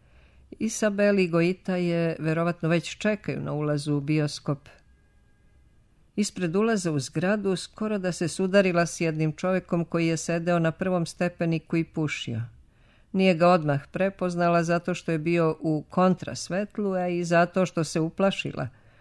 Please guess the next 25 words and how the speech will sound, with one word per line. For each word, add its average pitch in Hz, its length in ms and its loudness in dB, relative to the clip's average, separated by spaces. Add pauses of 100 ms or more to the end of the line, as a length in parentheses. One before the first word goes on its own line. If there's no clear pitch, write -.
(260)
On 202 240 4
joj 190 140 6
je 165 260 4
zagrlio 170 560 2
kolena 190 500 0
i 175 140 4
podigao 170 640 2
glavu 160 400 2
smejući 143 680 -6
se. 151 260 -2 (880)
„Miguele, 180 840 4 (420)
kada 240 320 4
si 226 200 0
došao? 165 580 -2
Zamisli, 190 640 2 (360)
pretpostavila 156 880 2
sam, 147 260 -2
pretpostavila 220 720 2
sam 185 220 2
da 180 80 2
se 185 160 0
nećeš 190 420 2
javiti 170 420 2
ako 156 220 -2
dolaziš. 156 680 0